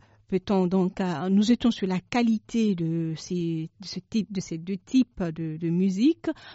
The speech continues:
Euh, on a tantôt parlé de musique tradi moderne dont Tela ne veut pas entendre cette expression, donc, euh,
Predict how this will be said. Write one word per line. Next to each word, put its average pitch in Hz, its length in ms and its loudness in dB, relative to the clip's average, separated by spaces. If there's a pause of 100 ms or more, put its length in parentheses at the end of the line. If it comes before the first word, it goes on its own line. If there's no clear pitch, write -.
(100)
Euh, - 120 -10
on - 380 -8
a 170 80 -2
tantôt 196 260 0
parlé 185 320 0
de 196 80 -2
musique 196 360 -2
tradi 208 460 -2 (160)
moderne 185 680 4
dont 175 360 2 (120)
Tela 214 420 2 (120)
ne 175 140 0
veut 175 260 -6 (120)
pas 185 340 0
entendre 185 420 -2
cette - 220 -4
expression, 247 580 0
donc, 202 300 0
euh, 175 80 0